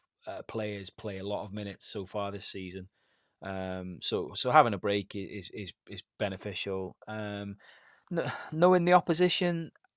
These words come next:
uh, I don't know. I don't know how much of a, of a, of a, you know, I don't know how much of a factor that is because, you know, I think, um, I think every game, every game is different, isn't it? You know, I don't, it doesn't matter how many times you've played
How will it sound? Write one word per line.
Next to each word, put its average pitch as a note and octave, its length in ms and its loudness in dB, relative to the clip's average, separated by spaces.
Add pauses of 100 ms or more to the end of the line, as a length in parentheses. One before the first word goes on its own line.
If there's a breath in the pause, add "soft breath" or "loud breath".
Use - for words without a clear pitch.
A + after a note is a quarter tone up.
uh, - 20 -4
I D2+ 920 0
don't A#2 280 6
know. G#2+ 180 0
I G#2+ 120 2
don't A2+ 160 0
know G#2 80 -4
how G2+ 180 0
much G2+ 260 -4
of G2+ 120 -8
a, G#2 220 -8
of F#2+ 120 -10
a, G#2+ 200 -16
of G2+ 120 -14
a, G#2 160 -14 (260)
you A2 100 -12
know, G#2 200 -10 (240)
I A2+ 40 -12
don't A#2 140 -6
know G#2 60 -8
how A2 160 -4
much F#2+ 200 -14
of G2 60 -14
a F#2+ 40 -16
factor - 360 -6
that G2+ 280 -6
is F#2 120 -12
because, G2+ 460 -10 (1400)
you C3 100 -2
know, A2 160 4
I A2 60 2
think, A2+ 460 -6
um, G#2 380 -4 (640)
I - 60 -16
think G#2+ 380 -8 (520)
every A#2 320 0
game, G2+ 600 -2 (340)
every B2+ 220 -2
game A2+ 140 0
is G#2 60 -6
different, G#2+ 380 -2
isn't F#2+ 180 -8
it? D#2+ 260 -10
You A2 120 -8
know, G2+ 80 -8
I G2 340 -4
don't, G#2+ 100 -6
it F#2 60 -12
doesn't G#2 200 -6
matter F2+ 180 -4
how A2+ 140 0
many G#2 160 -2
times G2+ 280 -4
you've G2+ 120 -10
played G2+ 400 -2